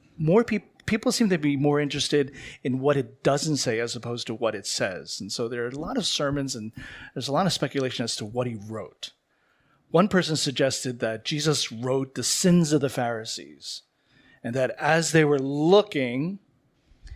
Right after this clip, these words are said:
they see their sins and they realize, "Ooh, he's got more on us than we do have,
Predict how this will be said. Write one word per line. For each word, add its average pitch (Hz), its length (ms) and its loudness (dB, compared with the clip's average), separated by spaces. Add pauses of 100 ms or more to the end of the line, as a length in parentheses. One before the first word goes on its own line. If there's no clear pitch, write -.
(200)
they 151 160 4
see 160 300 0
their 170 300 6
sins 151 320 -2
and 135 80 -2
they 147 100 4
realize, 143 480 4 (100)
"Ooh, 175 200 4
he's 160 200 0
got 147 200 4
more 147 280 6
on 139 160 4
us 147 220 2
than 135 140 0
we 135 140 -2
do 135 220 0
have, 131 260 -2